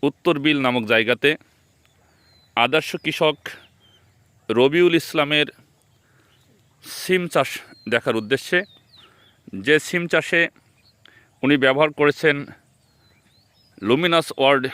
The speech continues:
লিমিটেডের মিরাকেল রিজর্টের মিরাকেল গ্রোথ। এই মিরাকেল গ্রোথ ব্যবহার করার পূর্বে কেমন ছিল, বর্তমান কি অবস্থা, আমরা শুনবো আদর্শ কৃষক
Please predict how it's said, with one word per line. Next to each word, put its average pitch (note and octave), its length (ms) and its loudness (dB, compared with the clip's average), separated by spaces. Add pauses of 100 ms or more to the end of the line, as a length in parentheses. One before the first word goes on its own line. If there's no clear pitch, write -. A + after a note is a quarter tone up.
লিমিটেডের D3+ 580 0 (1080)
মিরাকেল C3+ 500 0
রিজর্টের D3 460 0 (960)
মিরাকেল B2+ 400 0
গ্রোথ। A2 500 -4 (800)
এই A#2 100 0
মিরাকেল D3+ 400 0
গ্রোথ D#3 220 0
ব্যবহার D3 460 0
করার D3+ 320 0
পূর্বে D3+ 440 -4
কেমন D3 360 -2
ছিল, E3 420 0 (520)
বর্তমান D3 460 -2
কি C#3 160 -2
অবস্থা, C#3+ 420 0
আমরা C3+ 180 0
শুনবো C#3 460 -2 (540)
আদর্শ C#3 380 -2
কৃষক D3 460 -2